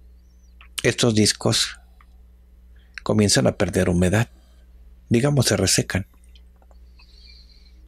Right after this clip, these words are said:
Si la columna se adapta a tal proceso de desgaste, bueno, pocos problemas, ¿no? Pero en algunas ocasiones, o en algunas personas,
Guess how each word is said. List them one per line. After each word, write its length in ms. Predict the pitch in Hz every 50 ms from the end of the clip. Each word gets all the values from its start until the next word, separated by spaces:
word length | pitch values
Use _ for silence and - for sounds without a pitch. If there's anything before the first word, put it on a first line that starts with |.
| - - - - -
Si 120 | - 185
la 120 | 170 170 -
columna 360 | - 107 123 147 180 170 139
se 120 | - -
adapta 360 | 95 95 110 123 - - - 101
a 40 |
tal 180 | - - 113 -
proceso 460 | - 101 101 - - 117 - - 95
de 100 | 90 90
desgaste, 680 | 87 85 - - 127 123 120 - - - 160 156 151 - - - - - - - - - - - _ - - -
bueno, 180 | - 143 156 - - - - - - - - - - - - - - - - - - - - - - - - - - - - - - - - - -
pocos 280 | - 117 - 127 - -
problemas, 460 | - 196 - 131 131 - 78 - 85
¿no? 160 | 101 120 127 - - - - - - - - - - - - - - - - - - - - - - - - - - - - - - - - - - - - - -
Pero 160 | 117 110 110
en 60 | 101
algunas 360 | 98 101 120 131 127 113 -
ocasiones, 680 | - - - 98 - - 135 135 151 156 - - - - - - - - - - - - - - - - - - -
o 100 | - 104
en 80 | 95 90
algunas 340 | 87 107 131 139 120 -
personas, 720 | - - 95 90 82 - 135 135 135 139 135 - - -